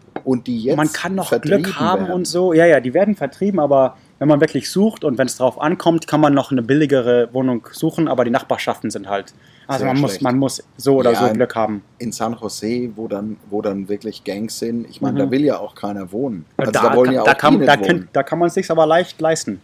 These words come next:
Speaker 2: ja.
Speaker 1: Ja.
Speaker 2: Da sind's noch tausend Dollar oder so Miete. Ähm, genau, also, ja, das ist Otis. Das sind halt auch die Locals, die, die, ähm, mit denen wir rumhängen. Ich hab beim letzten Mal,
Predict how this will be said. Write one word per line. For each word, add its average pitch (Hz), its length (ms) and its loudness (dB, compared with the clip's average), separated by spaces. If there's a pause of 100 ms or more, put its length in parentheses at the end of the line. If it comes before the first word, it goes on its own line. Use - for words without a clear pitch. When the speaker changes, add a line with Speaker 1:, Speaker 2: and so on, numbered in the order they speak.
Speaker 2:
ja. 120 160 -2 (280)
Speaker 1:
Ja. 98 220 -4 (300)
Speaker 2:
Da 117 100 2
sind's 143 200 -2
noch 143 180 -2
tausend 135 280 2
Dollar 135 240 4
oder 107 200 -2
so 107 120 -8
Miete. 101 300 -10 (1500)
Ähm, 131 440 4 (1160)
genau, 107 520 2
also, 123 380 0 (440)
ja, 110 320 0
das - 160 -8
ist 120 100 -8
Otis. 123 360 -2
Das 127 160 -6
sind 127 120 0
halt 127 160 4
auch 127 100 -4
die 127 120 -4
Locals, 127 460 0
die, 120 280 -2 (540)
die, 123 180 0
ähm, 117 440 2 (840)
mit 120 80 -4
denen 135 160 4
wir 131 80 6
rumhängen. 123 480 2
Ich 131 160 -2
hab 123 160 -2
beim 131 220 4
letzten 139 380 2
Mal, 123 440 4